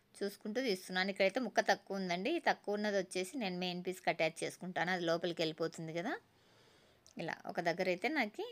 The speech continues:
ఫుల్గా రావట్లేదండి, కాబట్టి దాన్ని నేను మెయిన్ పీస్కి అటాచ్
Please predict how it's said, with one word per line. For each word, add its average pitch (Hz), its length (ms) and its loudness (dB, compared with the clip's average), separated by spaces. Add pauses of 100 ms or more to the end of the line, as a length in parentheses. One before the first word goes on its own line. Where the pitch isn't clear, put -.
(440)
ఫుల్గా 214 240 4 (100)
రావట్లేదండి, 180 580 4 (120)
కాబట్టి 190 320 6 (100)
దాన్ని 196 280 2
నేను 185 140 -2 (100)
మెయిన్ 185 220 -2
పీస్కి 180 260 -2
అటాచ్ 151 240 0